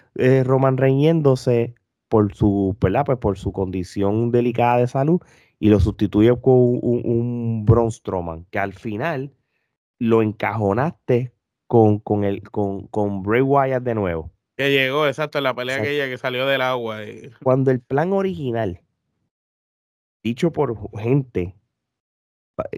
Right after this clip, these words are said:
Speaker 1: que era use-, utilizar a un Roman Reigns de superhéroe
Speaker 2: Pa' poder
Speaker 1: para
Speaker 2: vencer a
Speaker 1: quitarle
Speaker 2: Wyatt.
Speaker 1: la,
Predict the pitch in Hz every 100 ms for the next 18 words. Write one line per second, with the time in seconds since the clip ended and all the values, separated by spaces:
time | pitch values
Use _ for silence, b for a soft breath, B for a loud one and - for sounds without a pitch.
0 | - _ - 107 101 95 - - 147 135
1 | 107 113 _ _ _ _ _ _ _ _
2 | _ - 117 107 - 113 117 107 110 104
3 | 98 120 151 156 147 160 156 135 123 123
4 | 98 101 - _ _ _ _ _ _ _
5 | _ _ _ _ _ 101 113 110 117 107
6 | 101 120 123 92 98 - _ _ _ _
7 | _ _ _ _ _ _ _ _ _ _
8 | 139 143 143 135 135 123 117 117 139 135
9 | 123 139 160 160 143 127